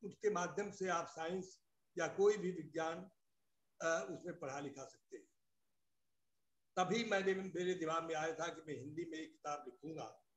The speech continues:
और wi-, विन-, उन दिनों यद्यपि मैं बायोमेट्रिकल जेनेटिक्स और पॉपुलेशन जेनेटिक्स पढ़ाता था, लेकिन मैं जब से जर्मनी से लौट के आया था, तब से, अ, जेनेटिक्स का जो बेसिक कोर्स था थ्री नॉट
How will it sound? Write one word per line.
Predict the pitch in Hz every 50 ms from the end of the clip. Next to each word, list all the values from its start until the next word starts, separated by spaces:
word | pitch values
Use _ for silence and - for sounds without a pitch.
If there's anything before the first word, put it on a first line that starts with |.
| _ _ _ _ _ _ _ _ -
और | 151 156 156
wi-, | 151 147 160 151 - - - 151
विन-, | 170 175 180 170 - - - _ 190
उन | 185 175 175
दिनों | 175 180 180 185 185 185
यद्यपि | 170 170 160 151 156 180 175 180 185
मैं | 170 165 165 165 160 156 151 151 151 -
बायोमेट्रिकल | - _ _ - - - 156 156 156 156 165 - - 151 175 180
जेनेटिक्स | 160 151 151 151 151 151 160 165 - -
और | - -
पॉपुलेशन | - 156 151 147 - 147 143 139 - 160
जेनेटिक्स | 151 151 147 139 147 147 -
पढ़ाता | - 139 120 131 135 - - 190
था, | 170 - 123 120 - - _ _ _ _ _ _ _ _ _ _ _ _ _ 165
लेकिन | 165 165 165 180 180
मैं | 175 175 170 165
जब | 180 175 -
से | - 208 208
जर्मनी | 180 180 180 180 185 190 190
से | - - 175
लौट | 175 165 170 175 - -
के | - 170
आया | 160 160 151
था, | 147 160 160
तब | - - 139 - - -
से, | 180 175 151 143 165 180 - _ _ _ _ _ _ _ _ _ _ _ _ _ _ _ -
अ, | 147 147 147 147 147 147 151 147 - - _ _ _ _ _ _ _ _ _ _ _ _ _ _ _ _ _ _ _ _ _ _ _ _ _ _ _ _ _ _ _ _ _ _ -
जेनेटिक्स | 160 165 160 180 185 180 214 208 -
का | - 214 214
जो | 196 180 156
बेसिक | - 165 175 175 - 233 240 - -
कोर्स | - 185 180 170 -
था | - 180 170
थ्री | 156 - - 170 170
नॉट | 170 165 151 147